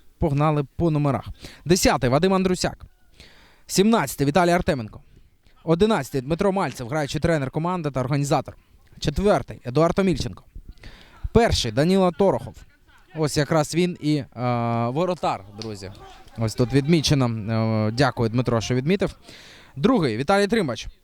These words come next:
капітан команди. Дванадцятий Олексій Трохименко, також голкіпер. І сьомий Олександр Боличов. На коментуванні з вами,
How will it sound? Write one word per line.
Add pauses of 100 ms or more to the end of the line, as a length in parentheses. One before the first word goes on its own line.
(220)
капітан
команди. (340)
Дванадцятий
Олексій
Трохименко, (140)
також
голкіпер. (1080)
І
сьомий (380)
Олександр (760)
Боличов. (1500)
На
коментуванні
з
вами,